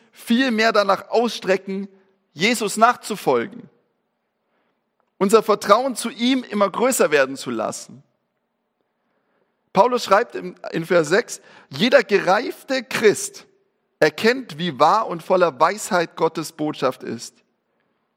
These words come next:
Ich finde diesen, diesen Begriff gereift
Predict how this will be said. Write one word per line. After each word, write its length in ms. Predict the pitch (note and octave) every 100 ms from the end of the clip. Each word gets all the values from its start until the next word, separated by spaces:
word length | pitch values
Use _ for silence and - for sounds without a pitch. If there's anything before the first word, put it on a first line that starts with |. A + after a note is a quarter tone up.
| _
Ich 80 | -
finde 200 | G#3+ G#3+
diesen, 380 | G3 F3+ F#3 F3+ _ - _ -
diesen 200 | D#3+ E3
Begriff 360 | D3+ F#3+ G3+
gereift 640 | E3 C#3 G3+ G#3+ - -